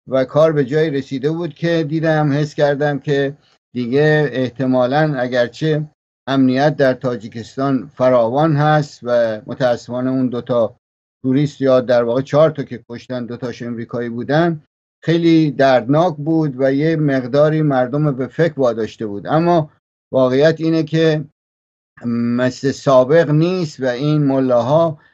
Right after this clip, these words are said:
مثل موریانه افتادن به جون مغز جوانها و جوانها در، با همهٔ تلاشی که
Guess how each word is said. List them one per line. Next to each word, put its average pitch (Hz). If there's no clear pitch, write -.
مثل 147
موریانه 135
افتادن 147
به -
جون 143
مغز 131
جوانها 120
و 131
جوانها 139
در، 139
با 127
همهٔ 156
تلاشی 147
که 92